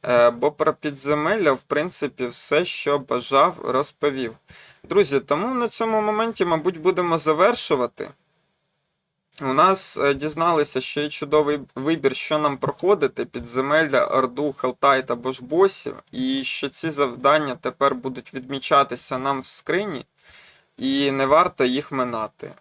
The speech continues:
Ось, в принципі, все те, що хотів розповісти в цьому ролику.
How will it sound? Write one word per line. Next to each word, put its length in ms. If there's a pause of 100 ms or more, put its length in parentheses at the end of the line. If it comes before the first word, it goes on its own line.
Ось, 520
в 120
принципі, 560
все 300
те, 220
що 320
хотів 280
розповісти 560
в 40
цьому 320
ролику. 520